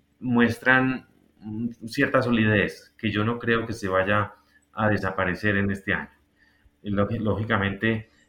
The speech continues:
no va a ser un año, pues, de crecimiento exagerado, incluido el puertorriqueño, pero, eh, yo creo que lo peor ya ha pasado, a no ser, pues, lógicamente, pues, que, que surja otra pandemia o la guerra con, en Ucrania se vuelva peor.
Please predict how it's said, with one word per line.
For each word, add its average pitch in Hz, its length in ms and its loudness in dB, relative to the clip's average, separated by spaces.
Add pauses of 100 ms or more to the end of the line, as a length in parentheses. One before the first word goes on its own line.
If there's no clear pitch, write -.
no 110 420 4
va 110 140 6
a 107 60 4
ser 107 240 0
un 110 140 0
año, 104 400 2
pues, 98 220 0
de 98 100 -2
crecimiento 90 540 -6
exagerado, 87 880 2 (240)
incluido 90 420 -4
el 92 80 -4
puertorriqueño, 92 680 -8 (520)
pero, 143 600 4
eh, 107 500 2
yo 120 160 -2
creo 139 200 0
que 139 100 -2
lo 110 180 2
peor 117 540 4 (500)
ya 117 440 2
ha 123 200 0
pasado, 104 400 0 (680)
a 110 80 0
no 107 120 4
ser, 120 240 4
pues, 127 140 2
lógicamente, 110 560 -2
pues, 104 220 -4
que, 95 280 -10
que 98 100 -12
surja 92 320 -4
otra 101 220 -2
pandemia 98 480 2
o 90 80 -2
la 82 100 2
guerra 90 420 0
con, 85 280 -8 (320)
en 95 140 -4
Ucrania 90 420 2
se 95 200 -4
vuelva 85 340 -2
peor. 95 380 -2